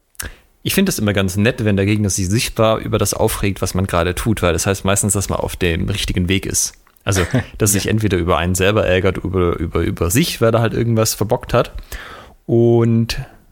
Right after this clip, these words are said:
Speaker 1: das ist ja eigentlich auch was, wo man dem Gegner Informationen gibt, die man ihm eigentlich gar nicht geben möchte. Ähm, was, wenn man im richtigen State ist, dann einen ja gar nicht tangiert, sondern dann zeigt man das gar nicht,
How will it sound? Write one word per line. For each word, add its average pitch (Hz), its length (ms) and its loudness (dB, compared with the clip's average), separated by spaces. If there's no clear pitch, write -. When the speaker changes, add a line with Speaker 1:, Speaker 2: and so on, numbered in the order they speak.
Speaker 1:
das 117 160 0
ist - 140 0
ja 151 100 2
eigentlich 113 260 0
auch - 220 2
was, 120 280 2
wo 104 160 0
man 104 120 4
dem 101 120 0
Gegner 110 220 2
Informationen 101 560 2
gibt, 104 140 0
die 101 60 2
man 95 160 2
ihm 90 160 -4
eigentlich 95 280 0
gar 87 120 0
nicht 85 220 -2
geben 120 240 0
möchte. 120 300 2
Ähm, 92 340 2
was, 98 440 -2
wenn 98 180 2
man 92 100 2
im 95 80 0
richtigen 95 400 0
State 95 360 0
ist, 123 300 0
dann 101 160 2
einen 92 200 2
ja 98 80 2
gar 90 180 0
nicht 95 160 -2
tangiert, 98 380 0
sondern - 220 -4
dann 85 100 -2
zeigt 175 220 0
man 156 100 0
das 127 140 -2
gar 113 180 2
nicht, 107 200 -2